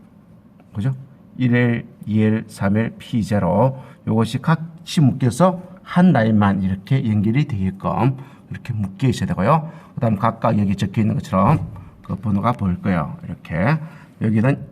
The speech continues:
일에서, 여기는 뭐다? 피원, 여기는 이에서 피투, 삼에서 P 쓰리 이렇게 각각 전선으로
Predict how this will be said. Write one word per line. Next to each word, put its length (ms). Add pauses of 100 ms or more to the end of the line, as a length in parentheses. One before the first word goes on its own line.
(100)
일에서, 600
여기는 420
뭐다? 280 (360)
피원, 720 (140)
여기는 320
이에서 640
피투, 520 (260)
삼에서 600 (280)
P 180
쓰리 720 (180)
이렇게 340
각각 580 (200)
전선으로 600